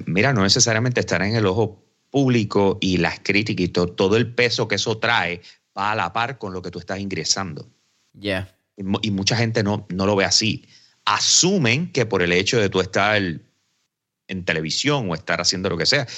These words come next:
Speaker 1: que tú estás economi-, tú estás hecho, este tipo está hecho. Y tú no sabes las negociaciones que hay detrás de eso, tú no sabes, o sea, eh, todo lo que está pasando para tú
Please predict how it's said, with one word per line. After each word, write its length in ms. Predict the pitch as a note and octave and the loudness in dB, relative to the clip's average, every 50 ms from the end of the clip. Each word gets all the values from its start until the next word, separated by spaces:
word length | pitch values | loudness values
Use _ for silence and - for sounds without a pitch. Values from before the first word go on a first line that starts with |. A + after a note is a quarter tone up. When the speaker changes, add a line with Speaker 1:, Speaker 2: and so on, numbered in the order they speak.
| - - - | -16 -8 -4
Speaker 1:
que 140 | - F2+ | -2 -2
tú 160 | E2+ - F#2+ F#2 | 0 0 0 0
estás 240 | F#2 - G#2+ G#2 A2 | 0 0 -2 -2 0
economi-, 360 | G2 F2 F#2+ F2 F2 G#2 F2+ | 0 -2 -2 -2 -4 -6 -6
tú 80 | - G2+ | -6 -2
estás 240 | F#2+ - F3 D3 | 0 0 2 2
hecho, 260 | F#2+ F2+ G2 - - - | 2 0 0 -2 -6 -10
este 200 | - - A2+ G#2+ | -12 -12 -12 -10
tipo 180 | - B2 C3+ | -10 -8 -8
está 240 | C3+ - C3 G#2+ F#2 | -4 -2 -2 -2 -2
hecho. 260 | E2 F#2 G2 - - - _ _ _ _ _ _ _ - | -2 -4 -6 -8 -10 -14 _ _ _ _ _ _ _ -18
Y 80 | G2+ | -16
tú 140 | G2 - F2 | -12 -10 -10
no 100 | E2+ G2 | -6 -4
sabes 380 | G2+ - - - - D3 C#3+ - | -4 -4 -4 -4 -6 -6 -8 -10
las 160 | D2 D2 D2+ | -12 -12 -12
negociaciones 540 | D#2 D2 D2 D2+ - D#2+ D2+ D2+ D2+ D2+ - | -10 -10 -8 -8 -8 -10 -10 -10 -10 -6 -4
que 80 | D#2 | -4
hay 40 | D#2 | -2
detrás 260 | D#2 D2+ D2+ D2+ D2 - | -2 -4 -4 -6 -6 -6
de 160 | D#2 C#2+ D2+ | -6 -4 -2
eso, 180 | E2 - E2+ D#2+ | -2 -2 -2 -2
tú 80 | - | -2
no 140 | D2 C#2+ D#2+ | -2 0 0
sabes, 460 | - - D2+ D#2+ G2 G#2+ G2 - - - | 2 2 2 2 0 0 -2 -2 -2 -2
o 80 | D#2+ | -2
sea, 320 | D#2+ - E2+ D#2 D#2 D2+ - - - - - _ - | -2 0 0 0 -2 -2 -6 -10 -18 -20 -20 _ -6
eh, 420 | D#2+ D#2 D2+ D2+ D2+ D#2 D2+ - _ - | -2 -2 0 0 0 0 -2 -6 _ 0
todo 260 | - A#2 B2+ D3 C3 | 2 4 4 4 4
lo 120 | A2 G2 | 4 2
que 80 | E2 D#2+ | 0 -2
está 180 | - - F2 F2+ | -2 -4 -2 -2
pasando 460 | A#2 A2 - G#2 A#2 C#3 C#3+ A#2 G2 | -2 -2 -2 -2 -2 0 0 -2 -2
para 240 | F#2 F2 E2+ E2+ - | 0 -2 -2 -4 -4
tú 120 | G2 F2+ | -8 -10